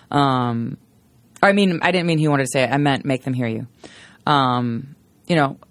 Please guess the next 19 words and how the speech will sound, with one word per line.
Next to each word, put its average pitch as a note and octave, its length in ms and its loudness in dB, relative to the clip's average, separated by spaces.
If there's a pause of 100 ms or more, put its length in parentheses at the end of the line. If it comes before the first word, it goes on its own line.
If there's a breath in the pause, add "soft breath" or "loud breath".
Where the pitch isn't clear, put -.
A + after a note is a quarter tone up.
(100)
so, D3+ 460 0
yeah, D#3+ 280 2
it E3+ 60 -4
was, F#3+ 160 -2 (100)
you A#3 140 -2
know, G#3+ 80 -2
the F#3+ 220 -6
changing, F#3+ 560 0 (360 loud breath)
and G3+ 140 0
that G#3 160 2
was F3+ 160 -2
an E3 80 0
amazing C#3+ 640 0 (340)
piece D3+ 240 -2
to - 80 -10
be C#3+ 120 0
a C3 60 0
part B2 280 -2
of A#2 380 -6